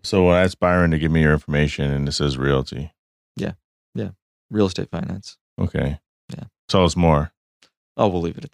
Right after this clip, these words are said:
Speaker 2: that. It's boring.
Speaker 1: Well, well, inquiring minds wanna know what. So what? What, I mean, what do you do? You work in finance. That's, that's like a, that could be anything. That's like, I tell people I do healthcare I T.
Speaker 2: Yeah.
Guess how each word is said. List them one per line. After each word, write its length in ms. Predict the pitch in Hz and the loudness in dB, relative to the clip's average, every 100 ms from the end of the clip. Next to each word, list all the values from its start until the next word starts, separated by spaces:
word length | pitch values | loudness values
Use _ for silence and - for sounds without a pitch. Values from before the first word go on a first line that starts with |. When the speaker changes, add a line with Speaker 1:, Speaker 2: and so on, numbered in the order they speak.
| - | -16
Speaker 2:
that. 140 | - _ _ | -16 _ _
It's 140 | - 110 | -6 -4
boring. 400 | - - - 95 _ _ _ _ _ _ _ - | -6 -8 -8 -12 _ _ _ _ _ _ _ 0
Speaker 1:
Well, 160 | 127 113 | 2 2
well, 240 | 113 117 | 4 4
inquiring 480 | 98 113 139 135 120 | 4 4 4 4 6
minds 340 | 104 107 104 92 | 6 4 2 4
wanna 220 | 92 90 | 4 4
know 200 | 90 87 | 4 6
what. 160 | 92 | 4
So 100 | - | 2
what? 260 | 107 123 104 | 2 4 2
What, 160 | 107 117 | 4 4
I 40 | |
mean, 160 | 107 104 | 4 6
what 100 | 113 | 6
do 40 | 131 | 6
you 140 | 120 | 6
do? 380 | 92 92 62 67 - | 4 2 0 -6 -8
You 220 | 92 90 - | -4 -4 -2
work 260 | 104 110 101 | 2 2 0
in 80 | |
finance. 520 | 90 98 95 80 73 73 | -4 0 2 2 0 0
That's, 240 | 87 - | -2 2
that's 260 | 95 92 - | 2 4 2
like 120 | 90 | 0
a, 240 | 80 76 82 | 0 -4 -8
that 100 | 90 | -8
could 120 | 90 82 | -4 -4
be 120 | 80 | -2
anything. 320 | 92 82 76 | 0 -2 -4
That's 160 | 101 123 | -4 -2
like, 140 | 110 _ _ _ | -4 _ _ _
I 60 | 117 | 0
tell 140 | 120 | 2
people 200 | 120 107 | 2 4
I 60 | 92 | 4
do 120 | 87 | 4
healthcare 360 | 82 80 - 65 | 2 0 0 -4
I 80 | 62 | -4
T. 260 | - - - _ _ - | -8 -14 -18 _ _ -2
Speaker 2:
Yeah. 280 | 170 90 | -2 -2